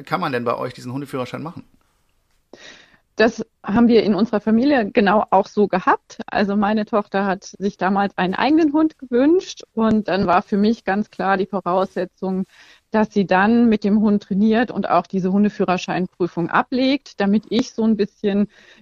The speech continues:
Speaker 2: die Sicherheit habe, wenn die beiden alleine draußen unterwegs sind, dass ich sie sicher spazieren gehen lassen kann und mir keine Sorgen machen muss. Da würde ich jeden Hundehalter bitten, nochmal bei seiner Hundehalterhaftpflichtversicherung nachzufragen.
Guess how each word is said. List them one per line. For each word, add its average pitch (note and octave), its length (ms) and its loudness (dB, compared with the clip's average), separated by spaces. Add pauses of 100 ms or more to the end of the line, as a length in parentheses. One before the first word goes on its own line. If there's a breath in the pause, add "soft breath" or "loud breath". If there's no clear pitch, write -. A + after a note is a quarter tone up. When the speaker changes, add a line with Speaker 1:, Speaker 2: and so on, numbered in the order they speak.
Speaker 2:
die G3+ 100 2
Sicherheit G3+ 440 2
habe, G3 180 -4
wenn F#3 160 -2
die G3 80 0
beiden F3 320 -2
alleine F3+ 400 -2
draußen F3 400 -6
unterwegs F3 600 -6
sind, E3+ 420 -2 (120)
dass D#3+ 240 -4
ich - 200 -10
sie F3+ 120 -4
sicher F3 280 -4
spazieren G#3+ 540 -4
gehen F#3+ 220 -2
lassen F3+ 320 -4
kann F#3 440 -8 (160)
und F3 240 -4
mir E3+ 80 -4
keine E3 340 -4
Sorgen A3 300 0
machen C4 280 -2
muss. D4 200 -2 (840 loud breath)
Da G3+ 300 2
würde A#3 160 2
ich - 140 -4
jeden A#3 340 0
Hundehalter G3+ 600 0
bitten, G3+ 680 0
nochmal F#3 360 -2
bei F3 160 0
seiner E3 440 -2 (160)
Hundehalterhaftpflichtversicherung G3+ 1400 -2
nachzufragen. C#4 1120 0